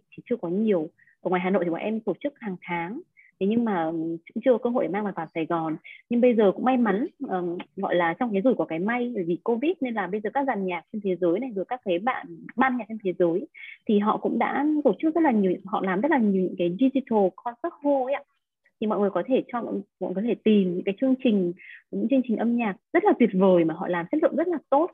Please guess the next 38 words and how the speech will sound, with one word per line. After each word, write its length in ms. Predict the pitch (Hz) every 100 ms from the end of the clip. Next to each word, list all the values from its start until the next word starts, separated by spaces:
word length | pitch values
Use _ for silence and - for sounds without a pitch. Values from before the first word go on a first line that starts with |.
| - - -
Nhưng 120 | 254
bây 100 | 240
giờ 80 | -
thì 60 | 196
họ 120 | 196
livestream 720 | 208 233 240 - 277 262 226 - _
chương 100 | 254 247
trình 180 | 214 175
đấy, 280 | 160 190 302
hoặc 140 | 233
là 220 | 185 170 - - _
họ 180 | - -
tải 280 | - 196 143
những, 140 | -
họ 220 | 202 - 294
up 120 | 302
những 180 | 262 240
cái, 340 | 170 165 190
cái 80 | 185 233
chương 120 | 240
trình 120 | 214
đấy 200 | 175 165 226
lên 140 | 254 254
trên 160 | 247
nền 160 | 220 180
tảng 120 | -
online 420 | - 233 247 240
mà 40 | 220
mọi 100 | 180
người 100 | 170
có 80 | 175
thể 100 | 202 - -
xem, 320 | 247 247 247 - - -
bố 80 | 180
mẹ 160 | 240 -
có 80 | 226
thể 100 | 202
cùng 180 | 196